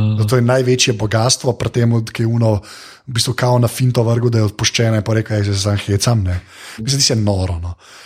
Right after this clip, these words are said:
In pol imaš ta voice over, pa je pa konc, ne,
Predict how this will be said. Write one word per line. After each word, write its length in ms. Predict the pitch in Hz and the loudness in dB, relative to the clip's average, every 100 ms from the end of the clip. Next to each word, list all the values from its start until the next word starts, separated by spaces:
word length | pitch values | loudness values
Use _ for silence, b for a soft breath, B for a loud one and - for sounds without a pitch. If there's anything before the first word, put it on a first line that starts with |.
| B | B
In 100 | 107 | -2
pol 100 | 135 | 0
imaš 120 | 139 | 0
ta 100 | 175 | 0
voice 380 | 117 117 147 - | 0 2 2 0
over, 200 | 233 214 | -2 0
pa 100 | - | -2
je 60 | |
pa 120 | - - | -2 -6
konc, 480 | - 117 120 208 - - _ - | -2 0 0 0 -2 -4 _ -2
ne, 280 | 107 139 | 0 0